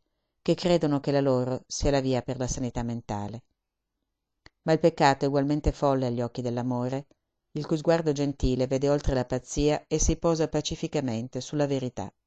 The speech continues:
Ognuno vede un mondo immutabile, perché ciascuno definisce l'immutabile ed eterna verità di ciò che sei, e ciascuno riflette il modo in cui vede ciò che il padre e il figlio devono essere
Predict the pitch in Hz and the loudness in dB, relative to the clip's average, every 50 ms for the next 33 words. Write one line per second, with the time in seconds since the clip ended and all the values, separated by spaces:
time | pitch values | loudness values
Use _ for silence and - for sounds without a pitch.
0 | _ _ _ _ _ _ _ _ _ _ _ _ _ _ _ _ _ 165 170 175 | _ _ _ _ _ _ _ _ _ _ _ _ _ _ _ _ _ 0 2 2
1 | 180 190 202 196 185 175 170 160 165 165 165 165 165 165 165 156 160 156 147 147 | 4 4 4 4 6 6 6 4 4 2 2 2 2 2 2 0 0 0 0 0
2 | 143 - 127 117 120 120 127 127 127 127 135 - _ _ _ _ _ _ - 135 | 0 0 0 0 0 0 0 -2 -2 -2 -4 -6 _ _ _ _ _ _ -8 -6
3 | - 139 127 139 135 - - 165 165 156 143 139 127 - - 147 147 143 139 - | -4 -4 -2 -2 -4 -4 -4 -2 -2 0 0 0 -2 -2 -2 -2 -2 -2 -2 -2
4 | 143 135 139 131 131 127 127 - 147 135 135 131 131 123 123 120 117 127 123 - | -2 -2 -2 -2 -2 -2 -2 2 2 2 4 2 2 0 -2 -2 -2 -4 -4 -2
5 | - 147 147 139 131 120 127 120 120 120 - 135 135 135 139 135 - 139 131 - | -2 -2 -2 -2 -4 -4 -4 -6 -6 -6 -4 -2 -2 -2 -2 -4 -6 -8 -8 -8
6 | 139 - - - 98 95 104 113 127 - _ _ _ _ _ _ _ _ _ _ | -8 -8 -6 -6 -6 -6 -6 -8 -10 -14 _ _ _ _ _ _ _ _ _ _
7 | _ _ _ _ _ - 135 - 147 143 - - 196 196 185 170 151 139 131 - | _ _ _ _ _ -6 -4 -2 -2 -2 -2 0 0 2 2 2 2 2 2 2
8 | 147 139 - - - 139 127 131 139 139 139 135 135 131 131 - 127 123 120 123 | 2 0 0 0 -2 -2 0 0 0 0 0 0 -2 -4 -4 -4 -4 -4 -2 -2
9 | 117 113 113 123 131 131 131 - - 135 - 139 135 131 - 135 127 127 123 - | -2 -2 -2 -2 -2 -4 -4 -4 -4 -4 -2 -4 -6 -4 -2 -2 0 2 2 0
10 | 120 120 120 120 - - 147 139 131 127 120 123 120 120 117 117 117 117 117 123 | 0 -2 -4 -6 -6 -4 -4 -2 -2 -2 -2 -2 -4 -4 -6 -6 -6 -4 -4 -4
11 | 131 - - - 165 165 160 | -6 -6 -4 -4 -4 -4 -6